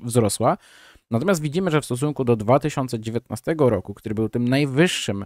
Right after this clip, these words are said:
momentem, gdzie, gdzie to wszystko się odbywało, de facto mamy spadek. I teraz, i bie-, jeżeli weźmiemy jeszcze ilość transakcji, która się odbywa w dwa tysiące dwudziestym pierwszym roku versus to, co było w dwa tysiące dwudziestym, w dwa tysiące dziewiętnastym i w poprzednich latach,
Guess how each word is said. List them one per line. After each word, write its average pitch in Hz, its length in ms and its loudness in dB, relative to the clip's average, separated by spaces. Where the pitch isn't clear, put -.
momentem, 110 540 -2
gdzie, 98 340 -4
gdzie 107 140 -4
to 120 100 -18
wszystko 120 280 -10
się - 80 -12
odbywało, 131 480 0
de 110 140 -4
facto - 300 -4
mamy 107 340 0
spadek. - 520 -4
I 117 60 -16
teraz, 131 280 -2
i 117 80 -8
bie-, 123 200 0
jeżeli 160 300 0
weźmiemy 156 380 0
jeszcze - 220 -2
ilość 123 280 -2
transakcji, 110 720 -2
która - 220 -4
się 107 120 -4
odbywa 104 280 -6
w 98 80 -6
dwa 98 140 -8
tysiące 120 320 -8
dwudziestym 104 400 -6
pierwszym 117 380 -4
roku 101 280 -4
versus 117 500 -4
to, 113 100 -4
co 117 120 -6
było 113 140 0
w 107 40 -4
dwa 107 140 -4
tysiące 131 340 -6
dwudziestym, 156 460 2
w 90 40 -6
dwa - 160 -8
tysiące 120 380 -2
dziewiętnastym 143 720 -2
i 110 40 -6
w - 40 -12
poprzednich 160 440 -4
latach, 120 300 2